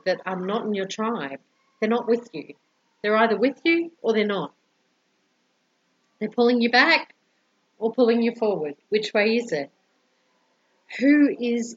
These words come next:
it that you're surrounding yourself with? And be willing to let them go. And be willing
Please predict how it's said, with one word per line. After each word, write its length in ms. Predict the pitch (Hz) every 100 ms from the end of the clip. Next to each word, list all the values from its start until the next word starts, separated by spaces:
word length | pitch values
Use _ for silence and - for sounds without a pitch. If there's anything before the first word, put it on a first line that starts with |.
| -
it 240 | 214 208 -
that 220 | 196 190
you're 120 | 208
surrounding 540 | 180 - 175 180 190 190 _
yourself 360 | 180 170 175 165 _ 180
with? 140 | 185 _ _ _ _ _ _ _ _ _ _ _ _ _ _ _ _ _ _ _ -
And 160 | 208
be 120 | 214 220
willing 580 | 214 240 269 156 147 139 _ _
to 160 | - 233
let 240 | 208 202
them 180 | 190 180
go. 380 | 175 180 175 139 - _ _ _ _ _ _ _ _ _ _ -
And 140 | 208 202
be 100 | 220
willing 720 | 180 226 277 285 151 151